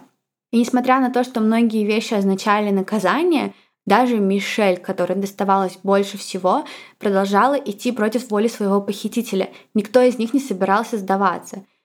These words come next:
Даже если их сопротивление состояло из каких-то маленьких актов, например, у каждой из них были свои способы выяснить, что происходит в других частях дома. Они научились прислушиваться к малейшим просто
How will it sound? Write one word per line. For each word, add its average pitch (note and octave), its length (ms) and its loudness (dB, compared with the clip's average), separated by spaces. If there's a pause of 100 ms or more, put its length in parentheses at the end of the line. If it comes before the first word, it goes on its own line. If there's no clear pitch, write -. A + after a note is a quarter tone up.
(340)
Даже A#3 240 2
если A#3+ 280 0
их A3+ 80 -2
сопротивление A3 600 0
состояло A#3 460 -2
из C#4 80 -2
каких-то A3 380 -6
маленьких F3+ 640 -2
актов, B3 320 -2 (440)
например, A3+ 380 0
у C#4+ 60 0
каждой B3+ 420 0
из A3 100 -4
них B3 200 0
были G#3+ 200 0
свои G#3+ 320 0
способы A#3+ 580 0
выяснить, A#3+ 440 0
что G#3+ 160 -4
происходит G#3 520 -2
в - 20 -14
других G#3 260 -4
частях G#3 440 -4
дома. F#3+ 460 -2 (360)
Они A3 240 4
научились B3 440 0
прислушиваться B3 680 -2
к - 120 -16
малейшим G3+ 640 0
просто F3 520 -2